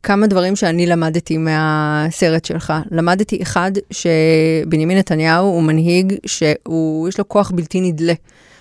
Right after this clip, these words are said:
ורצון בלתי נדלה ומוכנות בלתי נדלית לשים את עצמו בסיטואציה הזאת ולרוץ עד הניצחון. זה משהו שאי אפשר להבין אותו בכלל,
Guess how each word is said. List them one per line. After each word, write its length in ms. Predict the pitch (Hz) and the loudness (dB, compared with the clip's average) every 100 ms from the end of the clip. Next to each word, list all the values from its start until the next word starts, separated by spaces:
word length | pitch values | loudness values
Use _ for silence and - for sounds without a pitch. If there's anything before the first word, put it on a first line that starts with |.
| _ | _
ורצון 640 | 180 170 - - 220 247 190 | 0 0 0 0 4 4 4
בלתי 340 | 208 196 220 | 2 2 2
נדלה 560 | 190 175 160 180 196 226 | 2 2 2 4 6 4
ומוכנות 600 | 190 180 180 - 170 190 180 | 2 2 2 0 0 2 2
בלתי 260 | 196 185 | 2 2
נדלית 440 | 185 160 170 196 202 | -2 0 0 0 -2
לשים 320 | 170 - 214 | -6 0 0
את 80 | 214 | 0
עצמו 340 | 208 208 202 | -2 -2 -2
בסיטואציה 680 | 196 - 190 180 180 185 196 | -2 -4 -2 2 2 2 2
הזאת 280 | 202 226 - 180 160 170 175 175 - | 4 2 0 -6 -2 0 2 0 -2
ולרוץ 560 | 170 165 170 170 233 - | -2 2 2 2 0 0
עד 160 | 180 190 | 0 2
הניצחון. 600 | 185 175 175 - 170 165 | 2 0 -4 -2 -2 -2
זה 260 | 170 165 - | -4 -4 -4
משהו 280 | - 185 - | -2 -2 0
שאי 320 | 220 - 202 | -2 -2 0
אפשר 280 | 208 - 208 | -2 2 2
להבין 600 | 196 185 165 160 196 277 | 4 2 0 -2 2 4
אותו 200 | 262 170 | 4 2
בכלל, 420 | - - 160 175 | -2 -2 0 0